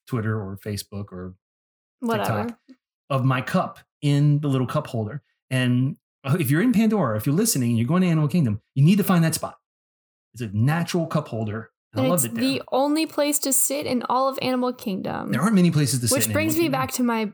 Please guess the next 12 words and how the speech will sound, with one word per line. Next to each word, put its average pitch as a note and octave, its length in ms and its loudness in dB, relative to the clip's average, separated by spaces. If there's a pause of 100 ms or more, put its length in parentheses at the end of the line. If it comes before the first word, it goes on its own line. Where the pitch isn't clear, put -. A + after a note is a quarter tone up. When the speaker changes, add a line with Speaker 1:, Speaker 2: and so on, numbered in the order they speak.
(120)
Speaker 2:
my G#3+ 180 -4
point, G3+ 380 -6
kind C#4 200 -2
of D#4+ 80 -2
about C#4 300 -2
the, A3 340 0
the G#3+ 100 0
map G3 300 0
thing. - 320 -4 (1080)
Animal F4 320 0
Kingdom A#3+ 680 0 (200)
looks G#3+ 560 -2